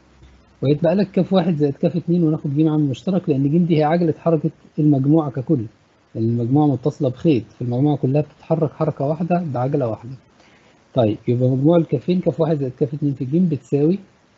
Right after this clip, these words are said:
كاف واحد د ناقص كاف اتنين د. طب كاف واحد وكاف د مشترك، يبقى كاف واحد ناقص كاف اتنين في د. من هنا أقدر أجيب العجلة. طبعًا العجلة هنا هتساوي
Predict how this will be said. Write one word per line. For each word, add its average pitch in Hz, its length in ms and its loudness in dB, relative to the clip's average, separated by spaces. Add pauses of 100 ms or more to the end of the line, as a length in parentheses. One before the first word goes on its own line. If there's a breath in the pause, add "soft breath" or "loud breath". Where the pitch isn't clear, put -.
كاف 185 220 0
واحد 165 260 0 (140)
د 170 220 2 (640)
ناقص 156 420 0
كاف 156 240 -2
اتنين 151 340 0
د. 180 240 -2 (840)
طب 107 120 -4 (140)
كاف 156 200 0
واحد 170 320 2
وكاف 147 420 -4
د 127 140 0
مشترك، 190 680 0
يبقى 117 180 -4
كاف 131 240 -8
واحد 139 260 -6
ناقص 131 280 -6
كاف 139 200 -6
اتنين 131 300 -4 (100)
في 123 200 -4 (140)
د. 110 260 -6
من 143 140 4
هنا 240 140 6
أقدر 175 200 2
أجيب 143 160 0
العجلة. 101 260 -6 (840)
طبعًا 196 160 2
العجلة 151 340 2
هنا 151 180 0
هتساوي 175 360 -2